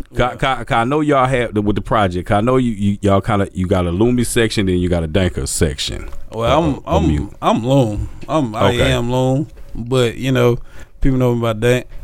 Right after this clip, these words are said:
Speaker 2: But
Speaker 1: It's all the
Speaker 2: uh,
Speaker 1: same.
Speaker 2: yeah.
Speaker 1: It's pretty much all the
Speaker 2: It's
Speaker 1: same.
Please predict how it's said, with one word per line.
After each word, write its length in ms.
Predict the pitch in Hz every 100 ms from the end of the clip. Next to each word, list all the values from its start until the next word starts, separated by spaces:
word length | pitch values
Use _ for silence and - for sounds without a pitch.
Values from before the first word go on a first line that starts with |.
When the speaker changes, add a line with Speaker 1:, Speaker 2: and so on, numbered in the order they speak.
| - - - - -
Speaker 2:
But 440 | - 107 120 107 - - - - - - - - - - - - - - - - - - - -
Speaker 1:
It's 180 | 98 92
all 200 | 90 85
the 60 | 82
Speaker 2:
uh, 40 |
Speaker 1:
same. 360 | 90 78 71 78
Speaker 2:
yeah. 100 | 127
Speaker 1:
It's 140 | -
pretty 160 | 110 92
much 200 | 90 85
all 140 | 80
the 20 | 78
Speaker 2:
It's 80 |
Speaker 1:
same. 300 | - 73 67